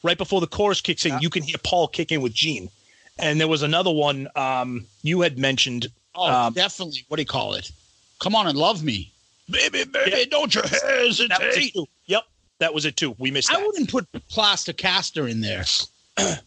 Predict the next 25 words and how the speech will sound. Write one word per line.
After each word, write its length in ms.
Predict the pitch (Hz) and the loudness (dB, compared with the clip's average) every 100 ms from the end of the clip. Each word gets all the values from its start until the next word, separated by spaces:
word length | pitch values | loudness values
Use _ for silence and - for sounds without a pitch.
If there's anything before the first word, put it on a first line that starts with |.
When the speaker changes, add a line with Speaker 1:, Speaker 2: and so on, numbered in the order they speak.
| _ - | _ 2
Speaker 1:
Well, 140 | 277 | 2
I 80 | 220 | 4
think 200 | 277 262 | 0 0
it, 340 | 254 277 269 - | 0 0 0 0
it's 140 | 247 269 | 0 2
about 240 | 247 262 | 2 2
the 60 | 254 | 2
same 280 | - 254 240 | 2 0 -2
as, 120 | - | -2
as, 220 | 220 196 | 0 0
"Come 160 | - 220 | 2 2
On 100 | 226 | 2
and 80 | 214 | 2
Love 180 | 262 | 2
Me." 140 | 170 131 _ - | 0 -10 _ -8
Paul 240 | - 196 220 | 0 2 2
sings 300 | - 240 196 | 2 0 2
the 100 | 196 | 0
entire 340 | 190 196 196 | 2 2 2
song 440 | - 240 160 147 - - - | 2 2 2 0 -8 -14 -4
except 320 | 151 - 208 | 0 2 2
for 60 | 208 | 2
that 180 | 185 147 | 0 2
one 220 | 165 196 | 0 2
line 500 | 165 190 208 131 131 | 2 4 2 2 -4